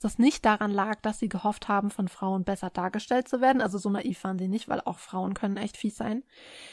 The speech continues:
Sondern ihnen lag was daran, diesen Frauen eine Story zu geben. Weil damals bekamen Reporterinnen oft nur Stories über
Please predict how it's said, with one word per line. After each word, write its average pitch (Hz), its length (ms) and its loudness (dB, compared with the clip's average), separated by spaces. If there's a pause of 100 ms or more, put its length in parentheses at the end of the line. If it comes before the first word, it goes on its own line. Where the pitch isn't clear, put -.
(180)
Sondern 294 560 6 (800)
ihnen 330 400 8 (140)
lag 233 360 8
was 269 140 2
daran, 214 320 4
diesen 240 240 2
Frauen 214 400 0
eine 208 180 2
Story 185 500 4
zu - 140 -10
geben. - 340 -6
Weil 214 140 6
damals 294 500 4
bekamen 233 360 0
Reporterinnen 220 840 4 (340)
oft 269 220 8
nur 262 160 4
Stories 214 540 4
über 185 480 0